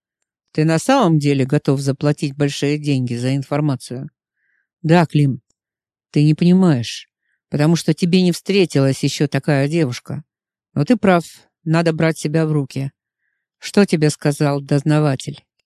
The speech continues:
«Они сейчас опрашивают жителей всех соседних домов вместе со стражниками.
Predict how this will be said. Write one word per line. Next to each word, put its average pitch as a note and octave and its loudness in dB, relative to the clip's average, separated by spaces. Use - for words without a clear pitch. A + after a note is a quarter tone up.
«Они A3 4
сейчас A3 0
опрашивают G3 2
жителей F#3 2
всех F#3 -2
соседних F#3 -2
домов G3+ 2
вместе D3+ 0
со F3 -2
стражниками. C#3 -2